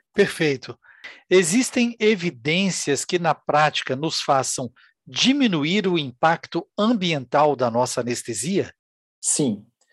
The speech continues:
Speaker 2: É, uma das evidências é a diminuição do uso tanto do desflurano quanto do óxido nitroso.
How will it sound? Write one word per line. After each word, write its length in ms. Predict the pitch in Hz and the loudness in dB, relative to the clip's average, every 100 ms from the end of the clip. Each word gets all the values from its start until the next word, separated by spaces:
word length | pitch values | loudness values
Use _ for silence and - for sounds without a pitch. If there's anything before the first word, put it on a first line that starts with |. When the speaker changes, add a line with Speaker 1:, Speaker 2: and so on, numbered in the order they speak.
| _ _ 110 | _ _ 2
Speaker 2:
É, 380 | 107 104 - - _ _ | 6 6 2 -6 _ _
uma 200 | 143 156 | 0 4
das 180 | 123 110 | 4 4
evidências 840 | 117 156 139 160 208 - 254 254 - | 2 2 2 4 4 4 2 2 2
é 200 | 131 156 | 6 6
a 60 | |
diminuição 1000 | 175 - 165 196 196 214 208 - 139 156 | 4 -2 -2 0 0 0 -2 -4 -4 -4
do 120 | 151 165 | -6 -6
uso 480 | 107 101 - 95 - - | -4 -6 -8 -14 -10 0
tanto 440 | 123 170 202 190 | 2 2 0 -2
do 200 | 127 135 | -4 -4
desflurano 1080 | 107 107 101 - 120 127 104 104 120 185 202 _ _ _ _ _ | -4 -4 -6 -6 -2 0 0 0 -2 -6 -8 _ _ _ _ _
quanto 420 | - 123 123 123 | 0 0 0 -2
do 140 | 143 143 | 0 2
óxido 500 | 120 117 - - 120 | 0 -2 -10 -10 -10
nitroso. 680 | 143 - 95 87 - - | -10 -8 -8 -8 -14 -18